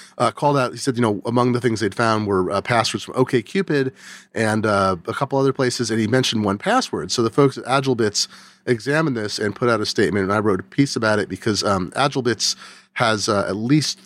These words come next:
three levels of protection. Um, they use, uh, they, they protect connections with, uh, with a web security. So if you connect to their one password dot com service, this is not what's used by just, uh, if you're using,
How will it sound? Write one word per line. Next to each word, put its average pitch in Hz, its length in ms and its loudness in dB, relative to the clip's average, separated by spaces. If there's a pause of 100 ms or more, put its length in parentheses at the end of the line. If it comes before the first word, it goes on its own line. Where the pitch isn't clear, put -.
(200)
three 131 260 2
levels 113 460 0
of 98 160 0
protection. 143 680 0
Um, 98 300 2
they 110 120 0
use, 117 380 2
uh, 78 140 -4
they, 110 140 2 (240)
they 113 100 4
protect - 320 -4
connections 113 480 -2
with, 98 220 2 (500)
uh, 95 220 0
with 104 180 -2
a 90 200 2 (160)
web 127 220 2
security. 139 540 -2
So 107 180 -2
if 101 100 -2
you 113 80 0
connect 123 360 0
to - 80 0
their 110 140 2
one 123 260 0
password 120 560 -2
dot 98 260 -2
com 147 420 0
service, 82 520 -2
this 98 180 -4
is 95 100 -6
not 101 220 0
what's 95 180 -2
used 95 220 -2
by 85 140 2
just, 85 300 -4
uh, 87 140 -2
if - 140 -14
you're 92 80 0
using, 90 320 0